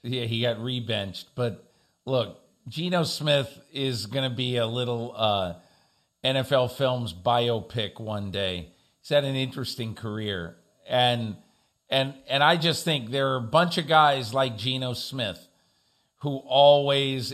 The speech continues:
end up thinking to myself, or to themselves after their career, whether they admit it or not,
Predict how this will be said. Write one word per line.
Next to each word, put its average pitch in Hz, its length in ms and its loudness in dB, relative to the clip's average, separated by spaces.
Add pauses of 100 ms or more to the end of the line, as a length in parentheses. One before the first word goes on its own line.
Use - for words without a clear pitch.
end 131 240 0
up 123 120 0
thinking 127 440 -6
to 113 60 -6
myself, 110 760 -6 (560)
or 127 160 2
to - 160 -2
themselves 123 640 0
after 120 420 -2
their 113 160 -2
career, 113 520 -4
whether 117 360 -4
they 117 180 -2
admit 113 300 -4
it 120 100 -6
or 120 100 -2
not, 104 400 -4